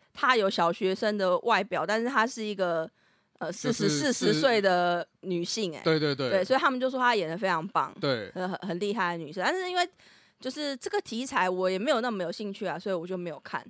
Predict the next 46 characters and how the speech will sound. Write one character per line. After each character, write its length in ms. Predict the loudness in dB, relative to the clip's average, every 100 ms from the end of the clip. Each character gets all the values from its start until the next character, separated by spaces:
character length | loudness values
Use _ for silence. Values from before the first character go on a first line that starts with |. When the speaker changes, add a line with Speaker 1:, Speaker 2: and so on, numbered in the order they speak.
| -6
Speaker 2:
对， 180 | -4
对， 180 | -4 -4
对。 0 |
Speaker 1:
但， 120 | -2
但， 180 | 0 -2 -2
但 140 | -6 -4
是 120 | -6 -14 _ _ _ _ _
基 140 | -6
本 100 | -4
上 120 | -2
好 160 | -2 0
像 100 | 0
有 80 | -2
看 240 | -2 -2
过， 220 | 0 0
都 320 | 2 2 0 -2 -8
就 140 | -8
是 380 | -4 -4 -4 -8 _ -6
对 100 | -2
她 140 | -2
赞 240 | 0 -2
誉 100 | -2 -6
有 140 | -10
加， 280 | -10 -10 -10 -16 _ _
就 100 | -6
是 100 | -4
算 200 | -2 -4
是， 120 | -4
也 160 | -8 -6
是 80 | -6
算 220 | -6 -6
实 180 | -8 -8
至 160 | -8
名 160 | -8 -8
归。 100 | -2
哎， 120 | -2 -4 _ -4
对 140 | 0
吼， 160 | 0 0 0
她 180 | -2
是 120 | -2 -4
女 120 | -4
配 180 | -2 -2
角 140 | -4 -8
而 160 | -10
已 60 | -12
欸 180 | -18